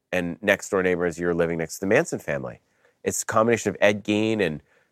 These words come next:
Charles Manson and the violence from Vietnam. There's just this explosion in this movie. And Tobe Hooper really makes an art film. I mean, if you look at his first film, Eggshells,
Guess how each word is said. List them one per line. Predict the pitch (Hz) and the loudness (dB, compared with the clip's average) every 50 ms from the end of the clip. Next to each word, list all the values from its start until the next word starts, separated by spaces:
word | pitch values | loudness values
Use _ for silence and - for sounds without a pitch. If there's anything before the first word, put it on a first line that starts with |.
| _ | _
Charles | - - 117 104 104 107 95 | -2 2 4 6 6 4 2
Manson | 95 95 92 90 92 95 - - 107 104 101 101 101 104 104 101 - - | 2 2 2 2 2 0 -2 0 0 2 2 2 0 -2 -4 -8 -8 -6
and | 92 87 82 78 | -4 -4 -2 -2
the | 80 | -4
violence | 73 - 85 87 92 98 101 104 - | -2 2 2 4 4 4 2 0 -2
from | - 95 85 | -6 -10 -6
Vietnam. | 87 98 98 92 - 95 95 92 95 95 95 95 87 | -2 0 0 0 0 2 2 4 4 4 2 0 -2
There's | 90 85 - | -6 -6 -8
just | - - 98 - - | -8 -10 -10 -10 -10
this | - 85 - - | -10 -12 -12 -12
explosion | - - - - - - - 104 104 104 104 110 127 135 131 107 - 78 60 50 | -12 -12 -10 -10 -12 -10 -6 -2 2 4 6 6 6 6 4 0 -4 -8 -10 -10
in | - 71 | -10 -10
this | 73 69 - - - | -10 -10 -10 -8 -8
movie. | 78 71 64 57 52 - _ _ _ _ _ _ _ _ _ - | -8 -8 -8 -8 -12 -14 _ _ _ _ _ _ _ _ _ 2
And | 120 123 117 107 | 2 4 4 2
Tobe | - 147 185 196 233 | 2 2 2 4 4
Hooper | 185 170 - 127 107 | 2 2 2 2 2
really | 101 107 117 135 143 135 127 | 2 2 2 2 2 2 2
makes | 107 98 95 90 - - | 2 2 0 0 0 -4
an | 87 - | -8 -6
art | - 82 87 82 - | -2 -2 -2 -2 -2
film. | - - 76 58 57 69 | -4 -8 -8 -6 -6 -4
I | 90 | -4
mean, | 101 113 | -2 -2
if | 117 104 | -2 -2
you | - 131 123 | -2 0 2
look | 131 127 - | 2 0 0
at | - | 0
his | 147 - - | -4 -4 -2
first | - 113 113 104 - | 0 2 2 2 2
film, | - 98 90 85 - | 0 0 0 0 2
Eggshells, | - 95 98 - - - 87 76 65 62 62 - - | 2 2 0 0 -2 0 0 0 0 -2 -4 -8 -12